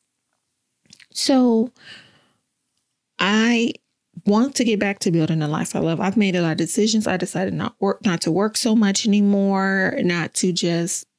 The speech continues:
you know, I really wanna focus on me. I wanna focus on my brand. I wanna focus on fulfilling this purpose that has been given to me.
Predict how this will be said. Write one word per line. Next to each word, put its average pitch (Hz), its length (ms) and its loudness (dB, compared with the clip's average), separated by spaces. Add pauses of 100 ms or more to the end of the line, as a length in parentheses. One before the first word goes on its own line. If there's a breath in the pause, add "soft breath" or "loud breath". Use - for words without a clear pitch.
(120)
you 196 100 4
know, 180 280 0
I 196 100 0
really 202 260 2
wanna 202 240 2
focus 175 380 -4
on 165 160 2
me. 170 300 0 (260 loud breath)
I 214 60 -2
wanna 165 160 0
focus 165 320 -4
on 185 100 -2
my 160 140 -2
brand. 175 460 -2 (320 loud breath)
I - 40 -2
wanna 175 200 0
focus 180 440 -4
on 170 760 0 (360)
fulfilling 180 960 0
this 160 280 -2
purpose - 440 -4
that - 260 -6 (100)
has - 220 -4
been 156 180 -2
given 156 320 -4
to - 120 -6
me. 185 300 -2